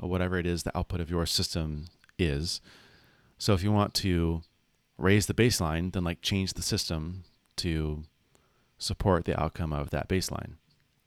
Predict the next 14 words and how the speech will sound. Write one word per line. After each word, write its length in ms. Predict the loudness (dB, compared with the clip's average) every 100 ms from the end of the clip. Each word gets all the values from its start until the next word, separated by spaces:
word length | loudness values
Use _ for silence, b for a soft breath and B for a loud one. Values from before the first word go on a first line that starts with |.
| _ _ _ _ _ _ b b b b _ -4
And 120 | -2
then 160 | 0
that, 240 | 0 -2 -4 _
what 160 | -2 0
you 100 | -4
fall 340 | 6 8 8
to 220 | 6 0 0
will 100 | 0
be 100 | 0
higher 320 | 4 4 4
than 100 | 0
it 80 | -2
was 160 | -4 -4
before, 540 | -4 2 2 2 -6